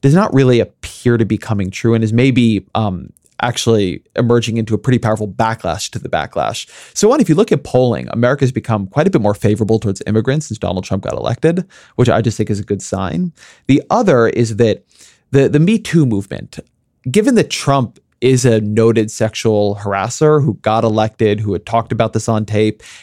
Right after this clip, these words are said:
and it seemed that maybe one of the lessons of the election was that America just wasn't gonna take these kinds of questions all that seriously. The Me Too wave that has happened, that has now engulfed members of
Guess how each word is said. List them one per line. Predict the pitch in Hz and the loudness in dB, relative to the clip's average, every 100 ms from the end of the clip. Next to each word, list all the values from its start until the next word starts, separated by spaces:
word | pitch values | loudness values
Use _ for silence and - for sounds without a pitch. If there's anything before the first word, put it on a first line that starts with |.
| _ | _
and | - 120 | -2 0
it | 107 | 0
seemed | - 123 131 131 117 | -2 2 4 4 2
that | 117 | 2
maybe | 113 110 | 2 2
one | 104 107 | 0 0
of | 110 | 0
the | 104 | 0
lessons | 107 - 110 | -2 -4 -8
of | 101 | -4
the | 101 | -6
election | 98 - 104 - 143 | -4 -6 -4 -2 0
was | 113 | -2
that | 104 | -4
America | 104 107 107 | -2 -2 -2
just | 110 104 | -4 -6
wasn't | 98 104 101 | -6 -8 -6
gonna | 101 101 | -8 -6
take | 107 92 | -6 -6
these | 101 | -8
kinds | - 104 101 | -6 -6 -6
of | |
questions | - 101 110 104 | -4 -4 -4 -4
all | - 95 | -4 -2
that | 101 - _ | -2 -6 _
seriously. | - - 110 131 151 185 202 202 - - - _ _ | -8 -2 0 2 0 0 0 -2 -10 -20 -20 _ _
The | - 123 143 135 127 - - | -2 2 4 4 2 -2 -2
Me | 131 175 | 2 2
Too | 190 - 151 135 127 120 113 98 _ _ | 0 0 4 6 6 4 2 -2 _ _
wave | 101 104 98 127 143 | -4 0 2 2 2
that | 117 | 2
has | 101 | 0
happened, | - 101 104 143 160 | -4 -6 0 0 0
that | 120 104 | 0 -2
has | 139 107 | -2 -2
now | 107 107 | 0 0
engulfed | - 104 101 85 104 104 - - - - - _ _ - | 0 -4 -4 0 2 0 -4 -20 -20 -20 -20 _ _ -6
members | 107 110 107 104 | -2 2 2 2
of | 95 - | -2 -4